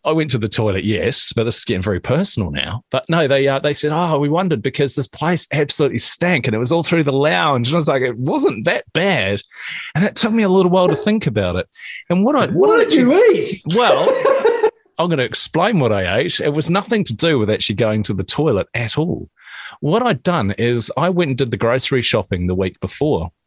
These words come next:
Speaker 1: and I saw in the bread aisle, there's these new muffin splits, and the flavour is aged cheddar. So it's like
Speaker 2: Yeah.
Speaker 1: potent, potent, stinky, cheesy smell when you toast it.
Speaker 2: Like,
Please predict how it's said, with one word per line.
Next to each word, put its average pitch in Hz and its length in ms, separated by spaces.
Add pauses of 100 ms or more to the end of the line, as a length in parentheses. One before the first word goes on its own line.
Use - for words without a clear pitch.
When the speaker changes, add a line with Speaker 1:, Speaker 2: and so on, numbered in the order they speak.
(540)
Speaker 1:
and 120 380
I 127 80
saw 175 520
in 127 240
the 113 60
bread 143 320
aisle, 98 320
there's 123 280
these 131 260
new 139 220
muffin 131 420
splits, - 680 (400)
and 139 200
the 135 40
flavour 151 720
is 110 200 (100)
aged 120 480
cheddar. - 360 (760)
So 160 240
it's - 160
like 135 280
Speaker 2:
Yeah. 131 220
Speaker 1:
potent, 135 800 (280)
potent, 151 540
stinky, 117 480
cheesy 123 460
smell 90 400
when 90 160
you 85 80
toast - 400
it. - 140
Speaker 2:
Like, - 220